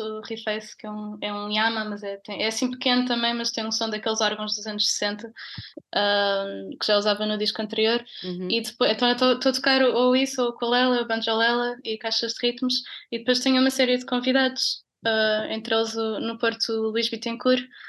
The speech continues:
Speaker 1: que é um músico fantástico, também multi-instrumentista, e ele, ao início eu só estava a convidá-lo para tocar vibrafone,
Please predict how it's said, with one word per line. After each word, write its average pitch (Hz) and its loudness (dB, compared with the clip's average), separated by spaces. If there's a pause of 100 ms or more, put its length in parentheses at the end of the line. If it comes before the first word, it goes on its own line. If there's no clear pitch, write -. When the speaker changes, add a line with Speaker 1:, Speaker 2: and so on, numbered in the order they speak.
(380)
Speaker 1:
que 240 -2
é 220 2
um 220 0
músico 214 -4
fantástico, 220 -2
também 214 -4
multi-instrumentista, 214 -4
e 214 -2
ele, 208 -2 (180)
ao 226 4
início 240 4
eu 247 4
só 247 -2
estava 240 0
a 240 -2
convidá-lo 233 0
para 233 -4
tocar 226 0
vibrafone, 226 0